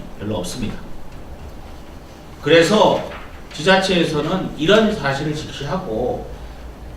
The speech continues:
어, 속된 말로 이런 말, 야, 돈 갖고 장난치지 마시라는 말씀을 드리고 싶은 감이요. 무슨 말이냐면, 지원을 하되 지원 내역에 대한 예산 감사라든지 이것은 엄격하게 할 필요가 있습니다.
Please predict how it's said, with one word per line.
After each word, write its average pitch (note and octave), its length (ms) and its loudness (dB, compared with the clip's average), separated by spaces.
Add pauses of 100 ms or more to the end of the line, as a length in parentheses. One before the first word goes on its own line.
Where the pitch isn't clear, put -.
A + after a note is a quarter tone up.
(800)
어, - 240 -8
속된 - 380 0
말로 A2 240 0
이런 G#2+ 180 -2
말, A2+ 100 -4
야, G2 320 -6 (260)
돈 C3+ 120 -2
갖고 D#3+ 200 2
장난치지 C3+ 460 0
마시라는 F3 480 2
말씀을 - 400 -2
드리고 G2 260 -2
싶은 - 300 -4
감이요. - 260 -2 (580)
무슨 C#3 180 -2
말이냐면, C#3 580 4 (260)
지원을 F3+ 580 6
하되 - 480 4 (360)
지원 G3+ 600 8
내역에 F3+ 480 8
대한 D3+ 360 4
예산 D#3+ 460 4
감사라든지 C3 920 2
이것은 B2+ 600 -2
엄격하게 G#3+ 560 2
할 - 160 0
필요가 C#3 200 -6
있습니다. - 380 -8